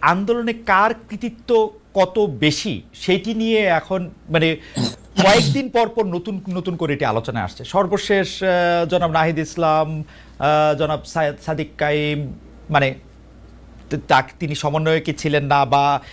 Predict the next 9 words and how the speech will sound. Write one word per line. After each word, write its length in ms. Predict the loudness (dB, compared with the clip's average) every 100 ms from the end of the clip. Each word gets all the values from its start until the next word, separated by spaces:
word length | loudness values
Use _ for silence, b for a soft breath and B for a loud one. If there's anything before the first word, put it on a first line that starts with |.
| B
এই 140 | 0 2
জাতীয় 300 | 2 0 -2
কথায় 280 | -2 -4 -4
দেখা 220 | -2 -2
গেছে 200 | -4 -8
যে 80 | -8
শিবিরের 400 | -6 -4 0 0
সাথেও 380 | 0 -4 -2 0
আসলে, 460 | 0 0 -2 -2